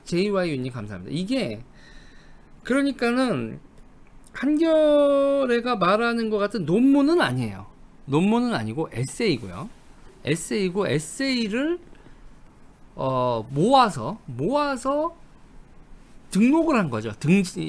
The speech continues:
등록. 그러니까 온라인에, 온라인 플랫폼에 등록을 한 건데, 그걸 가지고 뭐, 짧은 기간에 마치 누가 이렇게, 응? 대신 논문을 써준 것 같이, 엄청 천재소년 탄생했다, 천재소녀,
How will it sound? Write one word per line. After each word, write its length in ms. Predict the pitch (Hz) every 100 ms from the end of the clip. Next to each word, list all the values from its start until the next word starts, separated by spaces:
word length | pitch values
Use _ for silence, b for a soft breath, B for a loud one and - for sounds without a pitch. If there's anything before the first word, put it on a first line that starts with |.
| 147 131
등록. 300 | 151 160 123
그러니까 240 | 160 147
온라인에, 800 | 135 160 240 254 247 196 123 139 208
온라인 580 | 151 190 233 226 226 208
플랫폼에 500 | - 254 233 196 190
등록을 540 | - 143 180 185 165 165
한 120 | 214
건데, 320 | 185 139 160
그걸 360 | - 139 190 226
가지고 540 | 202 139 131 208 330 - B B B B B B B -
뭐, 160 | - 143
짧은 360 | - 262 262 233
기간에 440 | 180 135 107 139 - -
마치 480 | - 160 - - 190
누가 360 | 131 147 196
이렇게, 320 | 139 123 - 107
응? 200 | 196 269 - - - -
대신 500 | - 143 202 - 208
논문을 420 | 127 156 190 160
써준 320 | 131 233 226
것 100 | 208
같이, 180 | 120 -
엄청 200 | 120 139 -
천재소년 920 | - 294 320 262 247 196 151 123 117
탄생했다, 720 | - 226 214 202 151 139 117
천재소녀, 720 | - 214 196 160 180 131 127